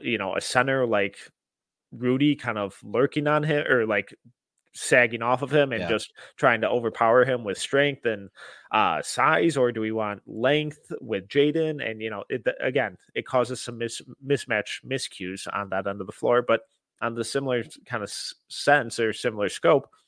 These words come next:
Speaker 1: Wolves give that to a lot of teams as well.
Speaker 2: Yeah, it's interesting 'cause, like, uh, it seemed like Boston obviously tried to guard Karl Anthony Towns with Jrue Holiday, and it worked fairly
Speaker 1: Yeah.
Speaker 2: well, really well in the first game against, uh,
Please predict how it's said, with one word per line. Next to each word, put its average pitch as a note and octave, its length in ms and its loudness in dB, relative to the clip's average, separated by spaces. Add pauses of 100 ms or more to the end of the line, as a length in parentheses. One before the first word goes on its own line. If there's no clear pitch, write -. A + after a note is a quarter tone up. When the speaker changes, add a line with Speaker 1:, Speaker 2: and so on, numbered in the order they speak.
(300)
Speaker 1:
Wolves C3+ 280 6
give B2+ 180 2
that A#2 180 4
to G#2+ 120 -2
a - 20 0
lot G2 180 0
of F#2 60 -4
teams G2+ 300 -14
as F#2 120 -12
well. E2+ 240 -4 (1200)
Speaker 2:
Yeah, D3 180 6
it's C3+ 120 0
interesting D3 360 0
'cause, B2+ 160 -2
like, A#2 340 0
uh, G2+ 240 -6
it A#2 140 -12
seemed C#3 120 2
like A2+ 200 2
Boston A2 340 2
obviously G2+ 320 -2
tried G2+ 200 -4
to G2 80 -2
guard G2+ 280 2
Karl A2 160 2
Anthony F#2+ 240 -4
Towns G2+ 260 -4
with G2+ 120 -6
Jrue F#2+ 160 -4
Holiday, G2 340 2
and F#2+ 100 -2
it E2+ 140 -8
worked G#2 320 -2
fairly A2+ 320 0
Speaker 1:
Yeah. E2 120 2 (140)
Speaker 2:
well, F2+ 120 -6
really G2 240 0
well F#2 200 2
in F#2 60 -2
the F#2+ 80 -4
first A2+ 240 -4
game F#2+ 220 -4
against, F#2 500 -8
uh, G2 140 -6